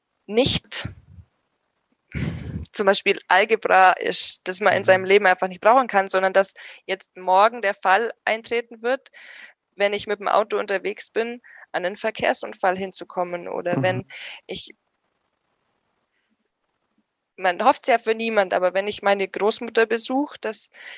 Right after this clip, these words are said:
Speaker 1: die jetzt auf einmal einen Schlaganfall kriegt.
Speaker 2: Ja.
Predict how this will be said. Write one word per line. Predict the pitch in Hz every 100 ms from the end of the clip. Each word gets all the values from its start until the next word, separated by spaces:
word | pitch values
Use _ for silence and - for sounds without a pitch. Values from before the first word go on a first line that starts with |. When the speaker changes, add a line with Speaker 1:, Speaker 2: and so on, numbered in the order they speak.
| - -
Speaker 1:
die | 190
jetzt | 202 -
auf | 202 -
einmal | 208 233 233 240 247 - - - - _ _ _ _ _
einen | -
Schlaganfall | - 254 294 269 262 220 196
kriegt. | - 190
Speaker 2:
Ja. | 135